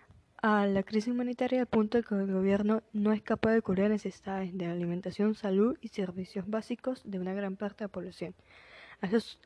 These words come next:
a estos todo, a todo esto se le suma la pandemia del covid diecinueve,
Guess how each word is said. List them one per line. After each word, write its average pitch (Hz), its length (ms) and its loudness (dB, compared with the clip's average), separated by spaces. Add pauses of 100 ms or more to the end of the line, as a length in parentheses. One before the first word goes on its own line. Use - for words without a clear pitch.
(140)
a 196 100 -2
estos 226 220 -2
todo, 233 360 2 (140)
a 190 140 -4
todo 233 160 4
esto 247 160 2
se - 120 -8
le 254 100 0
suma 247 280 0
la 233 80 0
pandemia 185 380 -2
del 196 100 -2
covid 185 140 0
diecinueve, 202 520 2